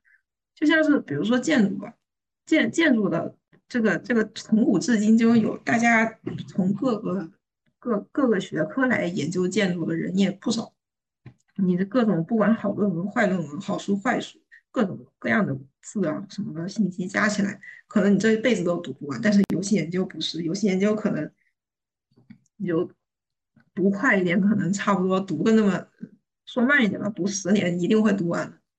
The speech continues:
读十年肯定读得完，就它真的，真的比较少，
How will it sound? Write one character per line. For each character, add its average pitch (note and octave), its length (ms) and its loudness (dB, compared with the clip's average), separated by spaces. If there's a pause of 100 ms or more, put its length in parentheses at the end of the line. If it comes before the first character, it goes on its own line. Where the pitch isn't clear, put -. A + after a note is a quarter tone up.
(260)
读 G3 120 -4
十 - 200 -2
年 G#3+ 160 2
肯 A3 180 0
定 G3+ 140 4
读 G3 140 -4
得 E3 80 -2
完， - 220 -6 (120)
就 G#3 140 -4
它 A3 180 -4
真 A3+ 100 4
的， A#3+ 100 4 (120)
真 G#3 100 -2
的 A3+ 80 4
比 G#3 120 -2
较 - 120 -2
少， - 180 -8